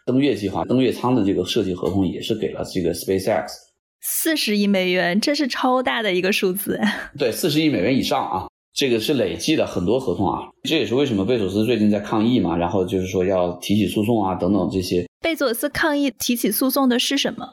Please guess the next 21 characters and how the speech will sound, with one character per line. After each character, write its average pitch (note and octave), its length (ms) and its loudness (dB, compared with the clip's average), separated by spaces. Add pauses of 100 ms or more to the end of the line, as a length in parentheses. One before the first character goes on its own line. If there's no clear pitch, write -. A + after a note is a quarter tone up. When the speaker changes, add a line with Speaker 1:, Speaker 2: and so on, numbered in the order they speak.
(420)
Speaker 1:
就 D3 120 0
是 B2+ 140 2
nasa A2+ 340 2
的 F#2+ 80 -2
登 A#2+ 180 0
月 A#2+ 140 4
舱 A2 240 0
的 G#2 60 4
这 F2 100 0
个 E2 80 -2
事 - 100 -2
儿， - 140 -2
因 B2+ 140 2
为 B2 100 2 (180)
nasa A#2 400 2 (200)
它 A2+ 100 0
的 A2 80 0
这 A2 140 0
个 G#2 80 2
计 G#2+ 180 0
划， G2+ 160 0